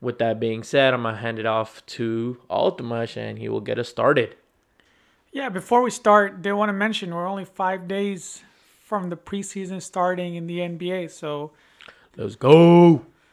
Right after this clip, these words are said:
Speaker 2: it's about time. It seems, seems seventy-one days seem too long, uh, but we're almost there this Friday.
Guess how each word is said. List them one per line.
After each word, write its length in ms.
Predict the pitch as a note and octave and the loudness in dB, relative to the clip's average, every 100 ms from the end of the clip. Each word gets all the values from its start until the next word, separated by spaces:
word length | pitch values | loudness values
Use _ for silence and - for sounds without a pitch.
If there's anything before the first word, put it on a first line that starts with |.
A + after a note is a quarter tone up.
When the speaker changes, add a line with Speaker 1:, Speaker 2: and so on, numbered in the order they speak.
| _ _ | _ _
Speaker 2:
it's 160 | F3+ | -16
about 280 | F#3 G3 G3+ | 0 2 2
time. 440 | - G3+ F#3+ F#3 F3+ | 0 0 2 0 -4
It 100 | - | -6
seems, 520 | G3+ G3+ F#3+ - - - - - _ _ | -4 -4 -6 -12 -18 -20 -20 -20 _ _
seems 380 | - A#3 A3 | -4 -2 -2
seventy-one 480 | - A3+ A3+ A#3 A3+ | 0 0 0 -2 0
days 260 | A3 A3+ G#3+ | 0 0 -4
seem 240 | G#3 F#3+ | -8 -8
too 220 | - A#3 | -6 -6
long, 420 | G#3 F3 F3 F3+ E3+ - | -4 -4 -6 -8 -12 -12
uh, 300 | F#3+ E3 E3 D#3+ | -4 -2 -2 -4
but 360 | E3+ D#3+ E3 _ _ | -4 -4 -6 _ _
we're 140 | F3 F3 | -2 0
almost 380 | F3+ F#3 E3 | 0 -4 -4
there 400 | E3 E3 D#3+ E3+ - | -2 0 -2 -6 -10
this 140 | F3 | -16
Friday. 600 | - E3+ D#3+ E3 E3 E3+ | -10 -6 -6 -4 -6 -6